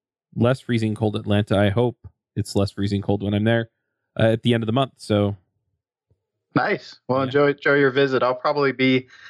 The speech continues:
Speaker 2: somewhere else when you're in town, but,
Speaker 1: <laughs>
Speaker 2: uh,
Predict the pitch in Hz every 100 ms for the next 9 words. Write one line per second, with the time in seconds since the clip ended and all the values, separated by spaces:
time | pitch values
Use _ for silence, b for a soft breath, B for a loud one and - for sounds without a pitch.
0 | B - 147 139 127 131 123 - 120 120
1 | 120 113 104 131 117 110 107 104 151 -
2 | 143 - 131 139 -